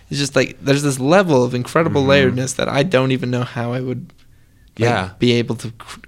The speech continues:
Speaker 1: connect in my head. My
Speaker 2: in a
Speaker 1: Brain just doesn't do that.
Speaker 2: I think you could do it. You could do it. You're a
Speaker 1: Okay.
Speaker 2: smart guy. You're intelligent. Look at this set. Um, people at home can't see this, but there's so
Speaker 1: <laughs>
Speaker 2: much stuff on this table right now
Speaker 1: You know,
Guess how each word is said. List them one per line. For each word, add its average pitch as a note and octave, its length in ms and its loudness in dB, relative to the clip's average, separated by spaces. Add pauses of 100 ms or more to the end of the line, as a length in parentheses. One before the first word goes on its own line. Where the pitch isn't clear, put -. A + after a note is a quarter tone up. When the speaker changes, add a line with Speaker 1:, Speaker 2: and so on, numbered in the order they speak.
Speaker 1:
connect C3+ 420 0
in A#2 60 -4
my A2+ 100 -2
head. C#3 220 -2
My A#2+ 160 -4 (320)
Speaker 2:
in B2+ 120 -4
a A#2 100 -6
Speaker 1:
Brain C#3 260 -4
just C3+ 140 -8
doesn't C#3+ 260 -4
do F#3 140 0
that. D#3 220 0
Speaker 2:
I A#3 100 -4
think A#3+ 320 -6
you A3 140 -4
could B2 200 -6
do E2+ 140 -12
it. - 220 -16
You E3+ 100 -8
could G2 180 -8
do D#2 100 -12
it. - 200 -14
You're - 80 -6
a - 20 0
Speaker 1:
Okay. D3 80 -4
Speaker 2:
smart G#2 260 -2
guy. F2+ 400 -12
You're A#2+ 140 -4
intelligent. F2+ 520 -8
Look C3+ 140 -6
at D#3 60 -2
this D#3+ 180 0
set. D3+ 200 4
Um, C3+ 360 0
people C3 240 -2
at A#2 80 0
home A#2+ 140 -4
can't G2+ 240 -6
see G2+ 140 -6
this, F2+ 180 -6
but - 140 -14
there's C3+ 160 0 (180)
so F3 320 2
Speaker 1:
<laughs> F#3 40 2
Speaker 2:
much D3 280 2
stuff C3 420 -4
on F#2+ 120 -6
this F#2 240 -8
table A#2 340 -4
right A2 220 0
now G#2 320 -6
Speaker 1:
You B2+ 80 -4
know, B2+ 160 2